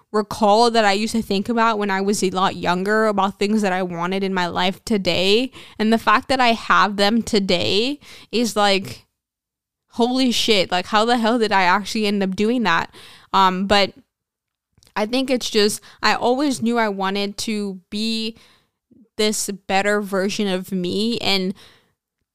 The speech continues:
trying meditation was, like, one way to try to get there.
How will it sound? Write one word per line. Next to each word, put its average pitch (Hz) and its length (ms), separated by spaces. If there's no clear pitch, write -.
trying 269 460
meditation 240 800
was, 220 300
like, 190 380
one 208 440
way 214 300
to - 140
try 196 340
to 180 80
get 175 240
there. - 260